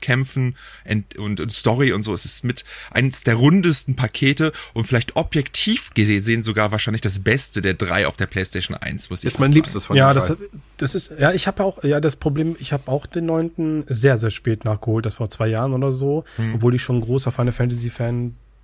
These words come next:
Speaker 3: war, vor allen Dingen von den P S zwei, äh, P S eins Spielen. Äh, der neunte hat auf jeden Fall diesen mehr verspielteren, märchenhafteren
Speaker 1: Mhm.
Speaker 3: Charakter. Das mu-, das muss man halt mögen. Ich bin halt eher so der Typ, der so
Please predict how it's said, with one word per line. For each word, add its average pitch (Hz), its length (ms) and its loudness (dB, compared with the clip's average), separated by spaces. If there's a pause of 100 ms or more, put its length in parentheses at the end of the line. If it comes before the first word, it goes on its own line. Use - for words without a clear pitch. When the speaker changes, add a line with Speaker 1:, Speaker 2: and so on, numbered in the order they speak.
(140)
Speaker 3:
war, 131 400 4
vor 127 140 -2
allen 117 80 0
Dingen 120 240 -2 (160)
von - 220 -4
den 110 80 0
P 120 80 0
S 107 100 -4
zwei, 123 160 -2
äh, 131 240 4
P - 80 4
S 113 100 0
eins 135 200 -2
Spielen. 160 400 -6 (640)
Äh, 123 240 4
der 117 140 4
neunte 135 320 4
hat 139 120 2
auf 151 140 -2
jeden 147 120 2
Fall 131 200 2
diesen 123 340 0
mehr 120 140 2
verspielteren, 117 1080 -2
märchenhafteren 123 680 4
Speaker 1:
Mhm. 139 40 8 (100)
Speaker 3:
Charakter. 131 380 4
Das 123 180 -4
mu-, 127 100 -4
das 123 160 -2
muss 135 140 -6
man 120 80 2
halt 127 160 2
mögen. 143 200 4
Ich 113 120 -4
bin 135 120 2
halt 123 160 -4
eher 123 140 0
so 127 80 2
der 120 100 2
Typ, 127 220 -2
der 117 380 -2
so 117 360 -4